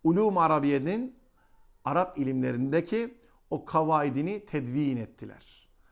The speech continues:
Yani Kur'an'ı harekelendirdiler. Öyle de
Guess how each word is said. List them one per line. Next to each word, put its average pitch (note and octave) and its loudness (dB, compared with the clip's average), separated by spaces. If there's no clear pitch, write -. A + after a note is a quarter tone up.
Yani D#3 2
Kur'an'ı F3+ -6
harekelendirdiler. G#2+ -8
Öyle G3 8
de B3 10